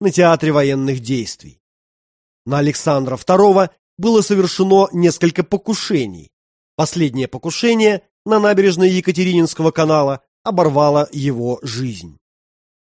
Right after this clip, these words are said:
Рост национального самосознания, связанный с происходящими в обществе процессами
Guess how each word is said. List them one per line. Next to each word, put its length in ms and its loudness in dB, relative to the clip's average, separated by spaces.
Рост 340 0
национального 720 0
самосознания, 960 0
связанный 580 0
с 60 -10
происходящими 760 0
в 80 2
обществе 420 0
процессами 720 -4